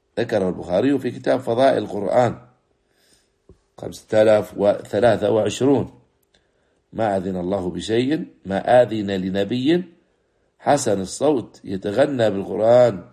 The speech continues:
يجهر به". قال ابن الأثير:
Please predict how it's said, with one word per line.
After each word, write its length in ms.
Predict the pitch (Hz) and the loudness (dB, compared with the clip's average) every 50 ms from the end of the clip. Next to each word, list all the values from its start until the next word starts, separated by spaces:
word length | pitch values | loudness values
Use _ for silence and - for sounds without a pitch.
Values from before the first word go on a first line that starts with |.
| _ _ _ _ _ _ _ _ _ _ _ | _ _ _ _ _ _ _ _ _ _ _
يجهر 500 | - 127 131 123 117 104 95 90 90 90 | 2 2 2 2 0 0 0 0 0 0
به". 480 | 82 87 92 87 90 92 92 87 76 - - _ _ _ _ _ _ _ _ _ _ _ _ | -2 -4 -4 -2 -2 -2 -2 -2 -4 -8 -14 _ _ _ _ _ _ _ _ _ _ _ _
قال 220 | - 117 117 107 98 | 0 2 2 2 2
ابن 220 | 92 82 87 95 | -2 -4 -4 -6
الأثير: 560 | 90 - 73 73 92 117 147 170 180 180 180 | -8 -8 -8 -4 0 2 4 4 4 4 0